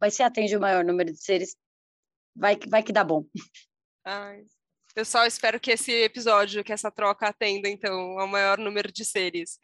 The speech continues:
Speaker 1: Número de
Speaker 2: Porque
Speaker 1: seres,
Speaker 2: foi.
Speaker 1: é isso.
Speaker 2: <laughs> Que foi feita de muita, de forma muito genuína mesmo e com muita alegria. Carol, obrigada. Que prazer te conhecer, que bom te ouvir. Obrigada mesmo de estar aqui no Jornada da Calma.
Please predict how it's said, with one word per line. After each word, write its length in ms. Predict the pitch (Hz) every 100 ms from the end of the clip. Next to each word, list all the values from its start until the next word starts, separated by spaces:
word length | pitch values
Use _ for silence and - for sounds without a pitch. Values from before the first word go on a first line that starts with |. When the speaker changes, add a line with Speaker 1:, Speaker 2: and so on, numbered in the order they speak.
| 269
Speaker 1:
Número 320 | 247 226 220
de 60 | 208
Speaker 2:
Porque 100 | 247
Speaker 1:
seres, 180 | 202 180
Speaker 2:
foi. 320 | 220 202 214
Speaker 1:
é 280 | - 214 214
isso. 120 | 190
Speaker 2:
<laughs> 840 | - - - _ - 508 508 180 -
Que 100 | 240
foi 120 | 233
feita 300 | 220 220 254
de 120 | 220
muita, 340 | 240 214 220 202
de 140 | 202
forma 340 | 226 214 202 208
muito 420 | 202 202 226 220
genuína 520 | 196 208 208 202 196
mesmo 380 | 190 175 180 185
e 40 | 180
com 140 | -
muita 800 | 190 180 190 185 185 185 185 170
alegria. 640 | 190 190 190 185 180 170
Carol, 400 | - 202 202 185
obrigada. 640 | 175 - 233 208 180 180 175
Que 160 | - 214
prazer 380 | - 226 220 202
te 100 | -
conhecer, 460 | 220 196 - 196
que 160 | 190 -
bom 200 | 196 202
te 140 | 202
ouvir. 500 | 208 185 175 185 190
Obrigada 420 | 185 185 196 190 202
mesmo 260 | 196 180 185
de 60 |
estar 100 | -
aqui 140 | 190 190
no 100 | 185
Jornada 400 | 190 185 180 185
da 100 | 196
Calma. 440 | 185 156 160 160